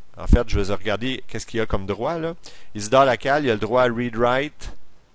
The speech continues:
dans les trois. Donc, il va être dans les ventes, dans les stocks et dans les partages d'Internet,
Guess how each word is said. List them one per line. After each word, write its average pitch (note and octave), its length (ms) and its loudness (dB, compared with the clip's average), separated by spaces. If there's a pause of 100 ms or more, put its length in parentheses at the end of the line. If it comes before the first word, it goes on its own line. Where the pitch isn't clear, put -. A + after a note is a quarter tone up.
(180)
dans G#2+ 240 2
les G#2+ 160 -2
trois. A2 460 2
Donc, G2 200 -2
il G2+ 60 -2
va A#2 100 6
être A#2+ 60 2
dans C3+ 140 2
les D3 140 2
ventes, C3+ 480 0
dans A#2 140 2
les B2 160 0
stocks - 440 0 (120)
et A2+ 140 -6
dans A#2 280 0 (120)
les A2 100 -6
partages G#2+ 460 -2
d'Internet, G#2 480 -4